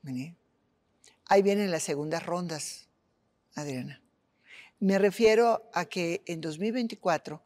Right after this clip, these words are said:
no solo va a haber elección presidencial, también va a haber elección de gobernadores y va a haber elecciones de diputados,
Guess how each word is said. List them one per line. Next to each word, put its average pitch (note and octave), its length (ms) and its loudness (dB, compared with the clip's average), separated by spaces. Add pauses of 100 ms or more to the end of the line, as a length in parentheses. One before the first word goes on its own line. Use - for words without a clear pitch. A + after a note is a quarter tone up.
(300)
no G3+ 100 -6
solo G#3 240 2
va F#3+ 60 6
a F#3 40 4
haber F3+ 140 0
elección E3 400 -4
presidencial, F3 640 -2
también E3+ 260 -6
va F3+ 60 -4
a F3+ 40 4
haber F3+ 280 -2
elección D3+ 380 -8
de D3 100 -4
gobernadores G3+ 800 -2 (560)
y A3+ 80 0
va G#3 120 6
a - 20 8
haber F#3 400 2
elecciones E3 880 -6 (180)
de E3 260 -6
diputados, E3+ 1200 0